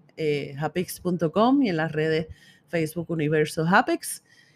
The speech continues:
Eh, perdón, en Facebook es Japix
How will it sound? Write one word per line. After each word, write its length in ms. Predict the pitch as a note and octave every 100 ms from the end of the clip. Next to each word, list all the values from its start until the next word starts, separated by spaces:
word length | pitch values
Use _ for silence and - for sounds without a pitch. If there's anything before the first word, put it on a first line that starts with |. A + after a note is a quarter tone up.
| _ _ _ _
Eh, 260 | F#3 E3+ D#3
perdón, 240 | F#3 G#3 B3
en 140 | A3
Facebook 460 | F#3+ G3 G3+ A3 G3
es 120 | G3+
Japix 720 | G3+ C4 A#3+ A#3+ - - -